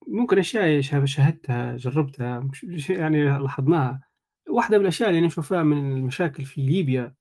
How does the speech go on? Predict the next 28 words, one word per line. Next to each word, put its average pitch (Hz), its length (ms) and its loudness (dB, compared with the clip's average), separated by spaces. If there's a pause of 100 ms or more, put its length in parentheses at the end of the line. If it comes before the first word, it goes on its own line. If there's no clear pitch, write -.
(120)
من 156 220 -6
اللي 139 120 -2
لاحظناه، 147 480 0
موضوع 135 540 -2 (800)
الهزوة 139 400 0
على 131 120 -2
الطفل. 135 360 -4 (500)
يعني 139 640 2 (300)
هو 180 200 6
لما 185 200 6
يغلط 185 420 0 (360)
نبدو 160 240 4
نحطوه 156 640 0
مسار 175 340 -2
سخرية، 131 460 -6
يعني 131 340 -18
نضحكوا 147 320 -10
عليه، 143 180 -2
"شو 226 180 -6
هو 214 220 -6
كيف 208 180 -4
دار، 196 220 -4
ها، 196 40 -4
ها، 185 420 -6
حك - 260 -12
عليه"، 180 140 -2
ونعذروا 151 520 2
عليه. 151 200 -4